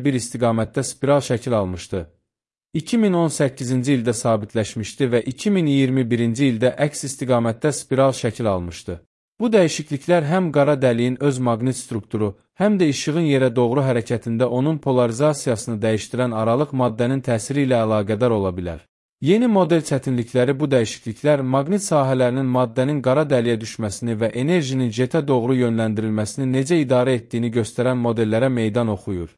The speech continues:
Harvard Smithsonian Astrofizika Mərkəzindən astronom Paul Tidde halqa ölçüsünün illər ərzində sabit qalması Einstein nəzəriyyəsinə uyğun olaraq qara dəliyin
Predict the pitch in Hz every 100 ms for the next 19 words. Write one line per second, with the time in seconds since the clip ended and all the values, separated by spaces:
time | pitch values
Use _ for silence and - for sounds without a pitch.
0 | _ _ _ 156 175 240 226 180 160 -
1 | 151 170 151 131 147 143 190 - 135 127
2 | 110 127 110 117 131 120 113 - 131 120
3 | 107 135 120 143 113 101 - 175 202 220
4 | 170 139 - 147 131 123 143 147 123 110
5 | 117 120 - 123 120 139 - 117 104 95
6 | 135 131 139 - 208 185 139 135 131 117
7 | - 135 123 120 143 120 135 139 - 127
8 | 165 151 127 127